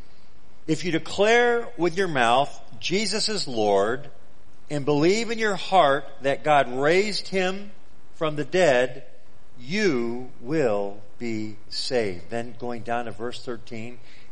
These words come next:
"Everyone who calls on the name of the Lord will be saved." Verse fourteen reads,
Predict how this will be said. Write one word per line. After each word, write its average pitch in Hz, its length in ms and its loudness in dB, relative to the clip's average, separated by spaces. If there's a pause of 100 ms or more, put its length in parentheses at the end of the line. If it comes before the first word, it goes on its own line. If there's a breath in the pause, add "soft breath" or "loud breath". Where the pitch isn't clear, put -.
(140)
"Everyone 185 640 4
who 147 200 -4
calls 202 680 2 (120)
on 190 440 4
the 170 120 -2
name 185 480 0
of 175 80 -2
the 175 100 0
Lord 160 680 2 (440 soft breath)
will 120 160 -4
be 143 140 -2
saved." 175 640 2 (960)
Verse 143 200 0
fourteen 175 880 -2
reads, 120 600 -2